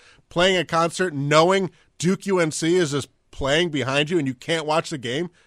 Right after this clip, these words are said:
That'd be brutal. So, yeah, I mean, I think he made the right choice. And, yeah, you gotta make up to him. And hopefully when he comes back, maybe he plays a couple extra songs or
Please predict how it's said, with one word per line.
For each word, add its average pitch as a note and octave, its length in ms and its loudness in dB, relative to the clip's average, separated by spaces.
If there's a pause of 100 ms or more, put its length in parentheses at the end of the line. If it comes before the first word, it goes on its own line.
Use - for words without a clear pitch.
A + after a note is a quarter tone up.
(100)
That'd F3+ 160 0
be G#3+ 120 -2
brutal. C3+ 460 -2
So, C#3+ 220 -4
yeah, D#3+ 240 -4
I D3 60 0
mean, C#3+ 100 2
I C#3 60 4
think A3+ 180 -2
he G#3 60 -6
made F#3 180 2
the D3 100 0
right D#3 200 2
choice. D#3+ 500 2 (320)
And, D3 320 0
yeah, G#3 200 0
you B2 140 -2
gotta E3+ 200 2
make E3+ 220 2
up D#3 160 4
to F#3 160 0
him. G3 100 -2
And B2+ 80 -2
hopefully E3+ 540 2 (200)
when C#3 140 -2
he D3+ 60 -2
comes E3 260 0
back, D3 380 4
maybe D3+ 280 -2
he C#3+ 100 0
plays C#3 300 -2
a B2+ 40 -10
couple D3+ 260 0
extra C#3 220 -2
songs D#3 520 -2
or A#2 200 -4